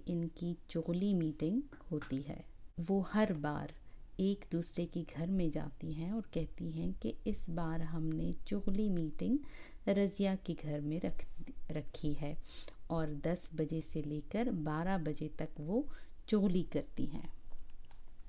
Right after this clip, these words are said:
मैंने उनसे कहा कि तुम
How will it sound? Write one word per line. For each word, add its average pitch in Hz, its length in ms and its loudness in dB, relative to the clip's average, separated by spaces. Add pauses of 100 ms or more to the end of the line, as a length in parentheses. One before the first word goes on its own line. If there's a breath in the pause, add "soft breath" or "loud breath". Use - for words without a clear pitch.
(680 loud breath)
मैंने 233 380 6
उनसे 233 280 2
कहा 214 360 0
कि 262 180 -4
तुम 233 220 2